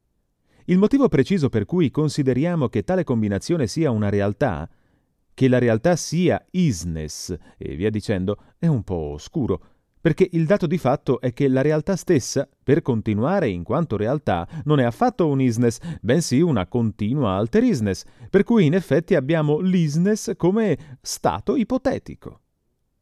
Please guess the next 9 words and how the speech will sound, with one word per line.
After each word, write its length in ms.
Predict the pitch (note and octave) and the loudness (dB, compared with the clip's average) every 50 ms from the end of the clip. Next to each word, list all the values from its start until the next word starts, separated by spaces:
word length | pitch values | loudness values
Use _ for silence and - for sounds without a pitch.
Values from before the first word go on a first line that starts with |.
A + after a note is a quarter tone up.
| _ _ _ _ _ _ _ _ _ _ _ _ _ _ _ - C3+ - | _ _ _ _ _ _ _ _ _ _ _ _ _ _ _ -14 -6 2
Ora, 260 | - G#3 G#3 F#3+ - _ - | 4 4 4 4 0 _ -4
il 160 | - G#3 G3+ | -2 -2 -2
fatto 260 | - - A3+ - - | 0 -2 -4 -2 -2
che 100 | F#3+ - | -2 0
il 100 | D3+ C#3 | 0 0
tetan 300 | B2 C#3 D3+ D3+ C#3 A#2+ | 0 0 -2 0 0 -2
sia 180 | A2 - C3+ B2 | -2 0 -2 -2
uno 140 | A#2 A2+ G2 | -2 -2 -4
statico 560 | - - G2+ G2 - F#2 E2 - E2 D2+ - | -4 -4 -6 -4 -4 -6 -6 -6 -10 -10 -10